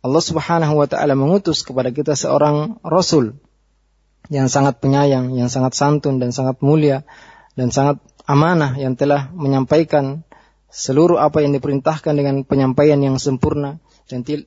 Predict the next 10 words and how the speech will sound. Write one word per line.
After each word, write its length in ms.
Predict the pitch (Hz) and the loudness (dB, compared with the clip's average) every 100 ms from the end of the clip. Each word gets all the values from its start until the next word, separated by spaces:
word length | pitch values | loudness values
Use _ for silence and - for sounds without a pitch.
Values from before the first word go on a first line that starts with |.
| - | -8
dan 320 | 139 127 127 | -4 -2 0
dia 160 | 147 147 | 0 0
telah 240 | 139 127 | 0 -2
berjihad 560 | 131 135 131 170 151 - | -4 -2 2 2 2 -2
dengan 400 | 127 123 123 - | -2 -2 -4 -6
sebenar-benarnya 720 | 135 135 131 127 135 127 131 | 0 4 4 4 2 4 2
jihad 320 | 131 160 185 | 2 2 2
sampai 400 | 139 127 147 156 | 0 2 0 0
datang 320 | 131 131 131 | 0 0 0
kematian 640 | 127 123 117 131 143 190 | 0 0 0 2 0 0